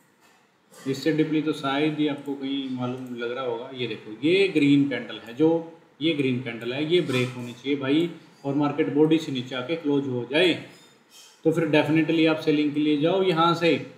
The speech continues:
ठीक है। definitely जाओ selling के लिए, कोई दिक्कत नहीं। scalping करो फिर आप पचास, सौ point, दो सौ point, जितने भी करने हैं आपने करो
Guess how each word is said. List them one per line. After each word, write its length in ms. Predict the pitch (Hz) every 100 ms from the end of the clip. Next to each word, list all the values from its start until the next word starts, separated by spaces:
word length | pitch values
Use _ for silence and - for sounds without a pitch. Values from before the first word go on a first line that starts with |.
| - _ _ _ _ _ _ _ _ _ _ _ _ - - - _ _ _ _ _ -
ठीक 180 | 151 151
है। 160 | 190 135
definitely 440 | 156 180 190 214
जाओ 140 | 190 165
selling 300 | 156 139 123
के 60 |
लिए, 120 | 120 123
कोई 140 | 190
दिक्कत 280 | 170 175 151
नहीं। 100 | 147
scalping 400 | 143 180 185 180
करो 140 | 156
फिर 140 | 139 120
आप 240 | 113 - - _ _
पचास, 280 | 139 156 147
सौ 100 | 156
point, 200 | 151 147
दो 100 | 147
सौ 140 | 143 147
point, 180 | 151
जितने 240 | 156 175 180
भी 100 | 175
करने 240 | 151 131
हैं 60 | 123
आपने 200 | 120 120
करो 200 | 175 156